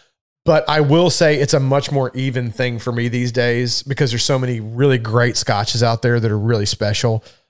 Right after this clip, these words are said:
uh, that I, I'm not gonna say one is better than the other. It's gonna be what kind of mood am I in and what am I in the mood for? You know what I mean? I, I'm,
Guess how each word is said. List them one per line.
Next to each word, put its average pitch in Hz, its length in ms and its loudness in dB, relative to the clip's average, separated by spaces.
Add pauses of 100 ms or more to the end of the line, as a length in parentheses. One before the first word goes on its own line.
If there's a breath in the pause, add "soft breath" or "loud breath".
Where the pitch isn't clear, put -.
uh, 113 320 2
that 110 400 0
I, 117 640 0 (720)
I'm 127 260 0
not 127 220 0
gonna 123 160 2
say 120 320 2
one 110 460 0
is 104 120 0
better 113 300 0
than 107 100 -2
the 110 140 0
other. 117 200 2
It's 110 120 -4
gonna 131 160 2
be 127 100 4
what 120 200 2
kind 135 140 0
of 113 60 0
mood 117 420 -2
am 110 120 -4
I 107 140 -2
in 107 140 -4
and 104 120 -4
what 117 100 0
am 107 100 -2
I 107 140 -2
in 104 80 -4
the 101 60 -6
mood 104 260 -2
for? 98 460 -4
You 120 80 -4
know 120 80 2
what 117 100 2
I 117 40 0
mean? 117 380 0
I, 120 200 -2
I'm, 123 280 -2